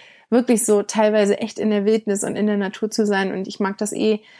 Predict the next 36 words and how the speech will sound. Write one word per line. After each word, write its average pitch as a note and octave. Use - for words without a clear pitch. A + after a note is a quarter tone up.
so G#3+
gerne. A3
Also G3+
ich G#3
hab's G#3
mir A3
jetzt G#3
heute G#3+
hier A3
in G#3+
Tokio A#3
auch -
gedacht, G3
oh G#3
Gott, F#3+
ich -
würd G#3+
wirklich A#3
lieber, G#3
also G#3
wenn G#3+
ich's G#3+
mir G#3+
aussuchen A3+
könnte G#3+
und G#3
mich G#3
jetzt G#3
jemand G#3
fragen G#3
würde, G3+
wo G3
sollen G3
wir G3+
dich G#3
hin, G#3